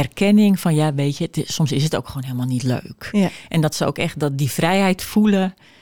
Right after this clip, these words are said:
Speaker 1: dat ze ook gewoon mogen zeggen wat ze willen. En, ehm, ja, la-, ja, echt, eh, dat luisterend oor, denk ik, dat is, eh,
Speaker 2: Dat is het belangrijkste.
Speaker 1: belangrijkste,
Speaker 2: Ja.
Speaker 1: ja.
Speaker 2: Ja.
Speaker 1: Ja.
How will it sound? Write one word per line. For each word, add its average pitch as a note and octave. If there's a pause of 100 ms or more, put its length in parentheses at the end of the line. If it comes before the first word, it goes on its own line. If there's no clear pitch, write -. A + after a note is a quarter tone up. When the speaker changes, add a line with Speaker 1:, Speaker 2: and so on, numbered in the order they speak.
(200)
Speaker 1:
dat D#3+
ze -
ook C#3+
gewoon D3
mogen C3
zeggen E3
wat D#3+
ze D3+
willen. D3+
En, D3
ehm, C#3 (960)
ja, E3+
la-, C#3+
ja, C#3 (160)
echt, -
eh, C#3
dat C3
luisterend B2+
oor, F3+
denk F#3+
ik, E3+
dat E3
is, -
eh, E3 (400)
Speaker 2:
Dat F3+
is F#3+
het G3
belangrijkste. F3+
Speaker 1:
belangrijkste, D3
Speaker 2:
Ja. F#3
Speaker 1:
ja. F#3+ (480)
Speaker 2:
Ja. G3
Speaker 1:
Ja. F#3+